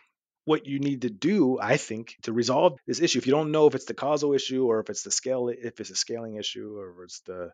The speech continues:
if it's the forgetting or if it's the, whatever the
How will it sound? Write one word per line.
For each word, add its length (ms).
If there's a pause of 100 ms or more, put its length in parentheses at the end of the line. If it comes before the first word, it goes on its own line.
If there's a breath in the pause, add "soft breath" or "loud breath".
if 160
it's 140
the 80
forgetting 560
or 100
if 100
it's 220
the, 360
whatever 380
the 160